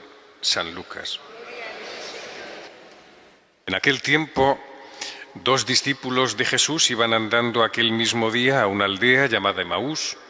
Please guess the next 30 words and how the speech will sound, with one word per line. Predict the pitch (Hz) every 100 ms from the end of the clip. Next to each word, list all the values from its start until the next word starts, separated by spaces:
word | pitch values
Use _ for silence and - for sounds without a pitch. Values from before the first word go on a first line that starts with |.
| - -
distante | - 107 - 160 165 147
unas | 131 120
dos | 143 139
leguas | 127 135 123 123 123
de | 123
Jerusalén. | 123 107 - 113 113 82 78 - - - - - - - - - - - - - - - - _
Iban | - 147 196
comentando | 190 175 156 170 185 180 165
todo | - 165 175
lo | 170 160
que | 143
había | 120 131 127
sucedido, | 131 123 113 110 127 139 139 - - - - - - - - -
y | -
mientras | 95 98 95 107 107
conversaban | - 110 110 - 170 165
y | 143
discutían, | 127 170 - 196 170 170 170
Jesús | 165 120 - 160 -
en | 139
persona | 120 104 - 139 120
se | -
acercó | 139 - 107 - 127 123 120 - -
y | 175
se | -
puso | - 160 - 143
a |
caminar | 120 110 113 113
con | 110
ellos. | 110 101 87 90